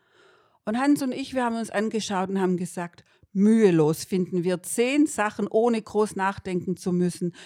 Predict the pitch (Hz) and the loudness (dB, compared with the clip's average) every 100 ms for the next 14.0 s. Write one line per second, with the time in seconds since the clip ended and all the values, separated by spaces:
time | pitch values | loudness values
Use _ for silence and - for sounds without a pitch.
0 | - - 185 190 196 180 175 165 - 165 | -8 0 2 2 0 -2 -2 -2 -8 -6
1 | 175 190 202 190 190 170 170 - _ _ | -2 0 -2 -4 -2 -2 -2 -6 _ _
2 | - 196 147 175 165 160 165 - 165 - | -6 -4 -4 -6 -6 -4 -6 -8 -14 -10
3 | 185 202 - 160 170 160 170 175 _ _ | -8 -8 -8 -12 -10 -14 -16 -18 _ _
4 | _ _ _ _ _ _ _ _ - - | _ _ _ _ _ _ _ _ -20 -18
5 | - 311 349 254 - 247 240 - 240 - | -4 -2 -2 -4 -4 -4 -4 -6 -12 -8
6 | 190 254 226 - _ _ _ _ 220 214 | -4 -2 -4 -8 _ _ _ _ -10 -6
7 | 220 214 208 208 214 214 202 - 196 190 | -4 -2 0 0 0 -2 -4 -6 -6 -4
8 | 196 196 208 247 240 208 202 196 202 190 | -2 0 0 0 -2 2 0 0 -4 -4
9 | _ _ - 170 208 214 - 196 196 - | _ _ -10 -2 -2 -2 -4 -2 -2 -4
10 | - 202 190 180 175 185 180 180 185 - | -4 -2 0 -2 -4 -4 -4 -2 -4 -2
11 | 202 220 202 180 - 202 220 214 185 180 | 0 2 0 -2 -4 -6 -4 -2 -2 -2
12 | 175 180 175 - _ - 208 190 196 - | -2 -2 -4 -10 _ 0 2 2 0 2
13 | 226 262 240 185 180 180 147 180 - | 2 2 0 -2 -4 -6 -6 -8 -12